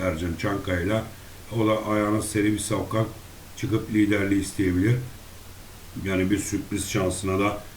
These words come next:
sahip olan bir safkanımız. Arkasına da beş ile bağlayabiliriz. Dört bankomuz arkası, dört, e, dört nolu safkanımız bankomuz. Arkasına beş ve iki ile bağlayıp bir ikili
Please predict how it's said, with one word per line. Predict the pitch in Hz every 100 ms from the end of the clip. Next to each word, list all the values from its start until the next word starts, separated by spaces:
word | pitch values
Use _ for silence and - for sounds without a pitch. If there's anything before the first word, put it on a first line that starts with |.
| -
sahip | - - 98 98 92
olan | 90 82 87
bir |
safkanımız. | - 92 87 87 95 110 -
Arkasına | 110 101 - 78 82 78
da | 101 110 - - - - 117
beş | 98 -
ile | 82 92
bağlayabiliriz. | 110 95 87 104 101 98 85 104 - -
Dört | 120 123 117
bankomuz | 120 127 - 117 113
arkası, | 113 - 98 98 127 - - - - 117
dört, | 120 123
e, | 98 87 87 85 82
dört | 110 110 95
nolu | 92
safkanımız | - 101 90 90 78 82
bankomuz. | 110 123 123 120 127 - - - -
Arkasına | 117 110 110 90 92 80 98
beş | 123 -
ve | 85
iki | - 131 - 80
ile | 85 110
bağlayıp | 135 135 101 - - - -
bir | 147
ikili | 131 127 156 101